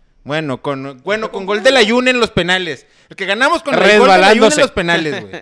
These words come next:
Speaker 2: <laughs> Cayéndose.
Speaker 1: Y, pero que, pero estuvo bien emocionante, güey. O sea, la neta es una de
Speaker 2: Sí,
Speaker 1: las finales
Speaker 2: estuvo
Speaker 1: más
Speaker 2: bueno.
Speaker 1: emocionantes de los últimos tiempos.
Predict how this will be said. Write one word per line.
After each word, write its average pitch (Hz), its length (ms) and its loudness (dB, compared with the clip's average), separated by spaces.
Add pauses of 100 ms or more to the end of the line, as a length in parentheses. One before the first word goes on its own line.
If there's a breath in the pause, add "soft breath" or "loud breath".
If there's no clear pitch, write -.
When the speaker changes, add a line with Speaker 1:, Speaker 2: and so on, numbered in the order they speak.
Speaker 2:
<laughs> - 80 -20
Cayéndose. 139 520 -20 (200)
Speaker 1:
Y, 147 260 -6
pero 156 260 -2
que, 156 100 -10
pero 180 220 -8
estuvo 208 240 -2
bien 247 140 -2
emocionante, 254 480 -4
güey. 170 180 -6
O 135 40 -8
sea, 151 100 -8
la 139 80 -10
neta 156 200 -14
es 190 100 -14
una 208 80 -10
de 220 60 -8
Speaker 2:
Sí, - 40 -8
Speaker 1:
las 202 80 -6
finales 185 280 -6
Speaker 2:
estuvo - 120 -10
Speaker 1:
más 202 160 -4
Speaker 2:
bueno. 220 120 -8
Speaker 1:
emocionantes 175 360 -8
de 208 80 -4
los 175 100 -6
últimos 170 280 -16
tiempos. 202 400 -14